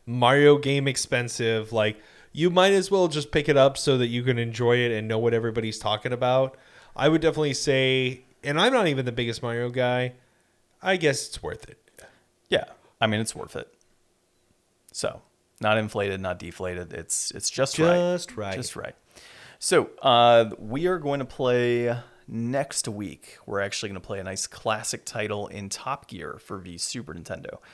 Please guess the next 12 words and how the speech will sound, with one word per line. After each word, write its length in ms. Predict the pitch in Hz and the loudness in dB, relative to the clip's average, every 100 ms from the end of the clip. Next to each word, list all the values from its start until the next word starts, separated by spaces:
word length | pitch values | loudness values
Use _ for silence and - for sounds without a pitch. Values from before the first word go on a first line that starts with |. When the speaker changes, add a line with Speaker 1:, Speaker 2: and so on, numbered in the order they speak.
| - - - | -20 -20 -12
Speaker 2:
So, 600 | - 95 90 87 90 90 - | -6 -4 -4 -6 -8 -12 -10
catch 340 | 135 131 - | -8 -6 -8
episode 480 | - 123 120 101 - | -10 -8 -6 -6 -8
two 200 | - 160 | -12 -8
sixty 680 | - - 175 - - - - _ - | -4 -4 -6 -8 -10 -14 -20 _ -16
next 280 | 82 - 98 | -12 -12 -12
week 240 | 82 - | -14 -12
where 100 | 95 | -12
we 60 | 90 | -12
play 220 | - 90 | -12 -10
that 220 | 98 107 | -8 -10
game. 240 | - 95 | -12 -14